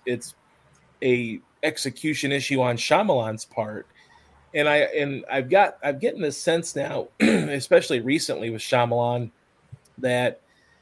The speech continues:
a lot of his movies might be better off in the hands of other directors. And I think that's a bad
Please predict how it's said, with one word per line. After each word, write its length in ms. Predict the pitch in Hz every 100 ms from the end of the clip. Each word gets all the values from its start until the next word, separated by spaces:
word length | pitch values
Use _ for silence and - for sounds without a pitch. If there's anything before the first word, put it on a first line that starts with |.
| _ _ _ _ _ _ _ _ -
a 60 |
lot 320 | 135 135 202
of 100 | 226
his 280 | 175 175 147
movies 500 | 139 165 175 131 120
might 380 | 117 127 156 -
be 180 | 143 131
better 480 | 110 139 135 131 123
off 380 | 131 143 139 -
in 200 | 127 120
the 80 | 120
hands 400 | 113 131 131 123
of 100 | 117
other 220 | 123 117
directors. 800 | 113 113 120 120 - 62 64 - -
And 100 | 131
I 120 | 131
think 260 | 170 165 139
that's 240 | 147 147
a 40 | 120
bad 760 | 104 127 127 127 127 120 117